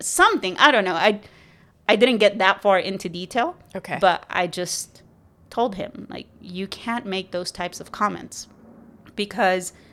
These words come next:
Speaker 1: this is the way that I want you to be when you grow up."
Speaker 2: Wow.
Speaker 1: You know, and he wa-, but it was just so interesting to see that because it was a serious conversation and I turned off the radio to have it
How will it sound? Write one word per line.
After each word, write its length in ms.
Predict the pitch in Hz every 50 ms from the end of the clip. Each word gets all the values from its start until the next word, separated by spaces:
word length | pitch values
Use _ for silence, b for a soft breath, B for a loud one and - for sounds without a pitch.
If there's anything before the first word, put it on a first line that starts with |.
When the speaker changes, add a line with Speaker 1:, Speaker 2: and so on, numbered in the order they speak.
| b b b b
Speaker 1:
this 240 | 175 165 208 202 -
is 120 | 220 202
the 100 | 190 196
way 200 | 180 180 180 185
that 100 | 180 175 175
I 60 | 175
want 220 | 170 175 180 175
you 60 | 170 175
to 60 | 175
be 160 | - 170 170
when 160 | 190 170 - -
you 80 | - -
grow 200 | - - - -
up." 140 | - - 160 - - -
Speaker 2:
Wow. 600 | - 170 170 165 165 160 156 143 151 165 180 180 175
Speaker 1:
You 60 | 165
know, 140 | 156 151 147 -
and 440 | - 190 196 196 196 185 254 247
he 180 | - - - 190
wa-, 240 | 185 180 180 - 190 -
but 220 | - 240 226 220 - - - - - - b b b b b b b b b b b b - - - - -
it 100 | - 220
was 140 | 240 247 240
just 200 | - 254 247 -
so 100 | 262 240
interesting 480 | 240 233 226 - 226 - - 220 208 202
to 120 | - 196
see 400 | - - - - 214 214 196 180
that 420 | 156 151 170 160 156 - - - - - _ _ _ _ _ - _ _ _ _ _ _ -
because 400 | - 196 190 - - 214 220 208
it 100 | 220 202
was 140 | 190 185 175
a 60 | 175
serious 520 | 170 - - - 175 190 196 202 196 190 -
conversation 800 | - - 185 180 170 160 - - 165 170 175 - - 214 220 220
and 120 | 196 175
I 100 | 170 165
turned 380 | 156 - - 208 190 196 185 185
off 200 | 185 190 190 -
the 100 | 185 180
radio 340 | 175 170 185 190 208 214 208
to 120 | 202 - 185
have 320 | - - 139 160 190 240
it 200 | 370 440 - -